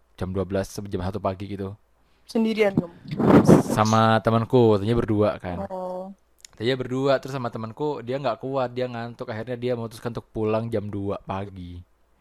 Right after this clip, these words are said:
Speaker 2: Di Surabaya?
Speaker 1: Di
Speaker 2: Oke.
Speaker 1: Surabaya. Dan aku masih kuat, aku baru pulang jam setengah lima pagi apa. Jam setengah
Speaker 2: Setengah ya
Speaker 1: lima.
Speaker 2: kan masih hampir ada matahari ya, Kak, ya?
Speaker 1: Iya, aku sholat, sholat subuh terus ciao,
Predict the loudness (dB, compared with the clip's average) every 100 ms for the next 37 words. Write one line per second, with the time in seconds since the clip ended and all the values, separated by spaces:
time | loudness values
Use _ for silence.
0 | _ _ _ _ -8 0 4 6 6 4
1 | 2 -2 -6 -4 -2 0 0 0 -2 -2
2 | -4 -6 -14 _ -20 -20 _ _ 0 2
3 | 4 2 2 4 6 6 4 2 -2 -2
4 | 0 4 4 4 4 4 6 4 4 2
5 | -2 -4 -2 0 0 -2 -6 -6 -6 -6
6 | -6 -8 -6 -6 -10 -14 -16 _ _ _
7 | _ _ _ _ _ -16 -14 -10 -2 2
8 | 4 4 4 2 -2 2 2 4 2 2
9 | 0 0 0 -2 -4 -6 -6 -8 -10 -10
10 | -10 -8 2 6 8 8 6 2 -4 _
11 | _ -4 -2 2 2 2 0 _ -4 0
12 | 0 0 -6 -2 -2 0 -2 -4 -14 -20
13 | -20 _ 0 2 0 -6